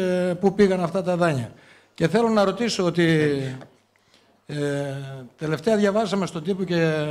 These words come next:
στον τοπικό και σχετικά με την, ε, προσφυγή που έκανε η Άθμονο αε, ε, για το κτήμα της ετέβα.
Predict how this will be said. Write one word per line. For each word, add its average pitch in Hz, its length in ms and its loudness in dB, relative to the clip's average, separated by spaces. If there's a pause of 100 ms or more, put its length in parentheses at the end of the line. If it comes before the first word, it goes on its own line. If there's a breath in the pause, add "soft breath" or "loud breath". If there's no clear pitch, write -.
(840)
στον 220 220 4
τοπικό 180 500 2 (580 loud breath)
και 175 280 0 (280)
σχετικά 175 520 4
με 220 120 4
την, 208 120 4
ε, 165 680 4
προσφυγή 175 420 2
που 202 120 0
έκανε 208 320 2
η 180 60 2
Άθμονο 170 400 4
αε, 156 340 2 (640 soft breath)
ε, 165 300 0
για 165 160 0
το 165 100 0
κτήμα 220 300 4
της 208 160 -2
ετέβα. 170 440 2